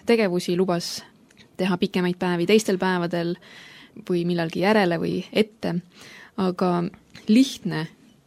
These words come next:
tema olemine seal sõjas ja sõjaväes,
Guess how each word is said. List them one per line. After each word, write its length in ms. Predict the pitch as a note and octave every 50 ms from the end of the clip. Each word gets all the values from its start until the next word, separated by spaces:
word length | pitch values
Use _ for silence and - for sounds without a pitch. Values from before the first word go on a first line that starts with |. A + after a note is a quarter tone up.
| _ _ _ _ _ _ _
tema 240 | - G3 F#3 F3+ F#3
olemine 520 | F#3+ F#3 E3 D#3+ E3 E3 E3 E3 E3+ F#3 - _ _ _ _
seal 200 | - - - -
sõjas 500 | - G3+ F3 E3 - - - - - - - _ _ _ _ _ _ -
ja 80 | F#3
sõjaväes, 640 | - G3+ F#3 E3 E3+ F3+ E3 D#3 - G#3 - -